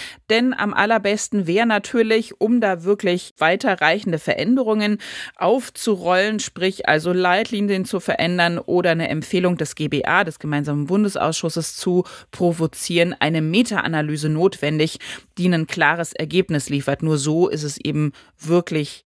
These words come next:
deutlich belastbar. Er betonte auch nochmal, ihm geht es vor allen Dingen um eine gute und vor allen Dingen auch strenge, differenzierte Indikationsstellung. Man muss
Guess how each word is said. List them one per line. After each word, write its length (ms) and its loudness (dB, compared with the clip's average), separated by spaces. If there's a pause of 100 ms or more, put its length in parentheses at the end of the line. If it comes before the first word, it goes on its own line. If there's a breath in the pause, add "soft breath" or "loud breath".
(120)
deutlich 600 0
belastbar. 680 -4 (840)
Er 120 4
betonte 640 0
auch 80 0
nochmal, 360 2
ihm 200 0
geht 120 -2
es 140 -4
vor 160 0
allen 200 2
Dingen 140 -2
um 140 -4
eine 260 0
gute 640 0
und 280 -4 (140)
vor 260 0
allen 260 2
Dingen 180 -4
auch 140 -8
strenge, 840 0 (360 loud breath)
differenzierte 920 0
Indikationsstellung. 1200 0
Man 200 2
muss 420 0